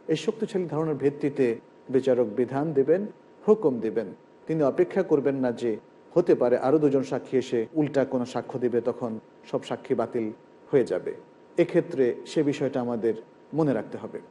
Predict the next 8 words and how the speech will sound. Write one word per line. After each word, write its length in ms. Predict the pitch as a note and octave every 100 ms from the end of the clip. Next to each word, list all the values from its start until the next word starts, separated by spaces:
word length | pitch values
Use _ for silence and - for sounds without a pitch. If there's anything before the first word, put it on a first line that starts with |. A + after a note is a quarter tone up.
| - - - - - -
প্রিয় 120 | F#3+
দর্শক, 280 | G#3 G3+ G#3
আরেকটা 280 | F#3+ A3+ A3+
উদাহরণ 240 | F3+ E3+
আমরা 200 | D3+ D3+
এক্ষেত্রে 460 | C3 C#3 D3+ - C3+
দেব। 300 | B2 D3+ A#3 - - - -
যেমন 440 | D3 G#3 G#3 F3+